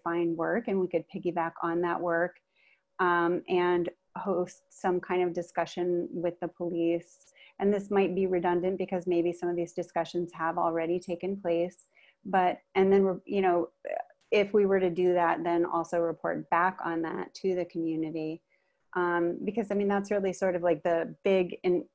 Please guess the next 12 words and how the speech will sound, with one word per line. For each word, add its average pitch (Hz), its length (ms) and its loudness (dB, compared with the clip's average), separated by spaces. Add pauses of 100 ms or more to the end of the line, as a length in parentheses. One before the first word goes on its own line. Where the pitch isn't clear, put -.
(180)
that's 185 140 0
one 175 560 2
of 170 220 -2
many, 170 480 2
right, 170 320 2
of 170 160 -2
the 170 60 -2
big 170 240 2
inflamed 170 540 -2
issues 165 300 -6
at 160 160 -8
this 175 140 -10